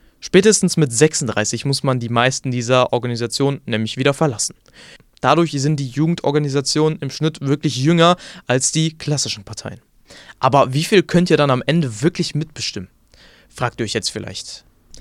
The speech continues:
Erstens können Mitglieder der Jugendorganisationen in Landtage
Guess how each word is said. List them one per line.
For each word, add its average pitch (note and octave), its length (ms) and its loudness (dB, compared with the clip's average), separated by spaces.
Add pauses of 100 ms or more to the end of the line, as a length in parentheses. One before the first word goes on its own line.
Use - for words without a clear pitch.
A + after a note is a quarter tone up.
(220)
Erstens F3 420 4
können D#3 200 4
Mitglieder D#3+ 400 2
der C3+ 160 4
Jugendorganisationen C#3+ 1080 0
in G#2 60 -6
Landtage F#3 580 4